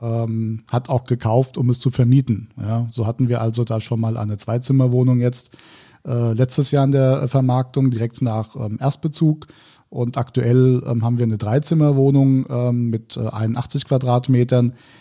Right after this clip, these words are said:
ähm, in der, äh, Vermarktung und die ist in der neunzehnten Etage. Und da geht's halt schon blicktechnisch richtig vorwärts. Ja, da schaut man über, ja,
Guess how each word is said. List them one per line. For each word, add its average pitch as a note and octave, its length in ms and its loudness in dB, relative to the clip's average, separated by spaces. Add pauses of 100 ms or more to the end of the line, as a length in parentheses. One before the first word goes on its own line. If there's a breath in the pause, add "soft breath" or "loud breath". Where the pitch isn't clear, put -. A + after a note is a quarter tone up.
(260 loud breath)
ähm, A#2 300 -2
in A#2+ 220 0
der, A2+ 680 0
äh, - 20 -6
Vermarktung A#2 800 0
und G#2+ 160 -6
die A#2 60 0
ist A2 100 -2
in A#2+ 60 0
der A2 100 0
neunzehnten C#3+ 640 2
Etage. B2+ 520 2
Und C3+ 420 0
da A2+ 120 -2
geht's C#3 240 -4
halt C3 160 0
schon B2+ 340 2
blicktechnisch C#3+ 800 0
richtig B2 300 -4
vorwärts. - 500 -4
Ja, A2 340 -4 (640)
da G#2 120 -10
schaut - 260 -2
man A#2 140 -2
über, G#2+ 360 -4 (760)
ja, F#2+ 300 -10